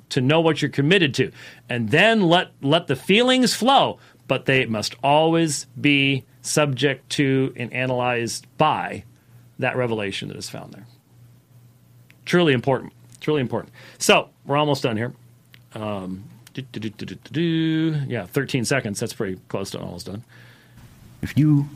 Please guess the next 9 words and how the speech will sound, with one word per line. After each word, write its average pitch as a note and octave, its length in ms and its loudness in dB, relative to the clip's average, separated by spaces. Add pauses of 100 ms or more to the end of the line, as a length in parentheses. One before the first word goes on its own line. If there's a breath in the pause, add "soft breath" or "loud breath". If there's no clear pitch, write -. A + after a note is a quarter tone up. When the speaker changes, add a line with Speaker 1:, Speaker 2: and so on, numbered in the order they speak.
Speaker 2:
have A2+ 180 0
repented D3 580 0 (160)
and A2 120 2
believed A2 520 2
this - 220 -2
morning, G#2 380 0 (1400 loud breath)
then G#2 160 4
despise A2+ 640 0
not A2 420 0